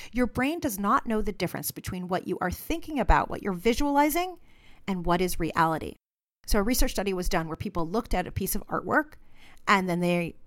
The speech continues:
in a brain scan, they looked at kind of what parts of their brain was bubbling off. And then they did the same thing. They asked them to think about the artwork that they had seen, and then in, in the brain scan again. And what they found is that there was an eighty-eight percent overlap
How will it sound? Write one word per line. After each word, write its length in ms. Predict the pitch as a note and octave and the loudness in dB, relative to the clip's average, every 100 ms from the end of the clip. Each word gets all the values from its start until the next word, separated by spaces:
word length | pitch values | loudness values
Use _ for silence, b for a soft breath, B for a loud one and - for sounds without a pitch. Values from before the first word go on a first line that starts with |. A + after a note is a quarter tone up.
| - F3+ | -10 -4
in 160 | F#3 | -2
a 40 | F3 | 0
brain 260 | F3 E3+ | 2 2
scan, 460 | E3+ - F#3+ D#4 D#4 | 0 0 0 -2 0
they 160 | F#3+ F3 | 2 2
looked 280 | E3 E3 | 0 0
at 120 | F3 - - | -2 -2 -6
kind 160 | - E3 | -4 -2
of 60 | |
what 120 | D#3+ - | 0 0
parts 240 | F3+ - | 0 0
of 60 | E3 | 0
their 100 | D#3+ | 0
brain 320 | D#3 D#3+ G#3 | 0 0 -2
was 220 | E3 - B B - | -2 -2 B B 2
bubbling 420 | D#3+ E3+ F3 E3 | 6 8 6 4
off. 380 | D#3 F#3 F4 - b b b b | 4 4 2 -2 b b b b
And 140 | A3 | -2
then 140 | C4+ C#4 | 0 -2
they 80 | D4+ | -4
did 160 | C4 | -4
the 80 | B3+ | 0
same 200 | - B3+ | 2 2
thing. 160 | C4 B3+ | 0 0
They 120 | G3+ | 2
asked 160 | G3+ | 6
them 100 | G#3 | 6
to 100 | G#3+ | 4
think 460 | B3 - - F#4+ - - | 2 0 -4 -6 -8 0
about 300 | F#3 D3+ - | 2 2 0
the 80 | - | -4
artwork 340 | - G3+ F3 | -4 -4 -6
that 100 | F#3+ | -6
they 100 | E3 | -4
had 80 | D3+ | -4
seen, 380 | - D#3+ D#3+ F#3+ B B - | -4 -6 -6 -6 B B -4
and 160 | C4 | 2
then 120 | A#3+ A#3 | 4 2
in, 160 | A3 - | 0 2
in 120 | A3 | 2
the 80 | G3+ | 4
brain 260 | F3 F3 | 4 4
scan 260 | E3+ E3 D#3+ | 2 0 0
again. 380 | E3+ A#3+ F#3 - | 2 2 0 -2
And 100 | A3 | -2
what 120 | B3 B3+ | -2 0
they 100 | B3 | 2
found 420 | - D4+ F4+ E4 | 2 0 -2 -4
is 160 | A#3 - | 0 4
that 200 | A3 G#3+ B B | 4 4 B B
there 160 | B3 A3+ | 0 0
was 160 | A3 | 0
an 80 | A3 - | -4 -2
eighty-eight 460 | D#4 E4+ F4 C#4 | 0 2 2 2
percent 320 | - C4+ A3+ G#3+ | 4 4 2 0
overlap 560 | G#3 G#3 G3+ C3+ B2+ | -2 2 2 2 0